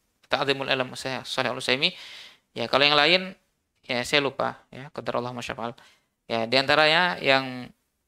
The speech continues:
bisa membersihkan hati itu banyak berdoa. Ya, doa,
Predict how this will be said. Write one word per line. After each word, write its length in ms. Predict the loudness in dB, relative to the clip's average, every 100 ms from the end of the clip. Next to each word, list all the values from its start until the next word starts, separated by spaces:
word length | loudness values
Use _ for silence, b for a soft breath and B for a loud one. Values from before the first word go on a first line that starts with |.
| _ -6
bisa 240 | -2 -2
membersihkan 320 | -2 0 2
hati 320 | 2 2 0 -2
itu 160 | -4
banyak 240 | -4 -2 0
berdoa. 400 | 0 0 -4 -10 _ _ _ _ _ _ _ _ _ -18
Ya, 240 | -16 -16 -18 _ _ _
doa, 640 | 0 4 8 8 6 2